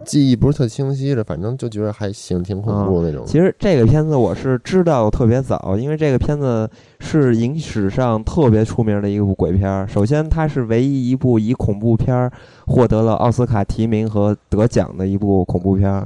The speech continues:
Speaker 1: 两项奖嘛。
Speaker 2: 对，然后还有，还有多项提名嘛。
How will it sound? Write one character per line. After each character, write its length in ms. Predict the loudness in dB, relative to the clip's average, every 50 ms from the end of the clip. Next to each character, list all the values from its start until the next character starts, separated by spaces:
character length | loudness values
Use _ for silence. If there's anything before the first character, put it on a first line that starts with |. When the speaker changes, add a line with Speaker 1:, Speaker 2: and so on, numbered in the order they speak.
| -2 -2
Speaker 1:
两 180 | 0 0 -2
项 300 | -2 -2 0 0 0 0
奖 180 | 0 -2 -4 -4 -6
嘛。 100 | -6 -2 2
Speaker 2:
对， 200 | 2 2 2 2
然 200 | 0 0 0 0
后 140 | 0 0 0
还 100 | 0 0
有， 200 | 0 -2 -4 -6 -4
还 100 | 0 2
有 80 | 2
多 160 | 4 4 4
项 160 | 4 4 2 0
提 180 | 0 -2 0
名 220 | 0 -2 -2 -4 -4
嘛。 180 | -4 -4 -4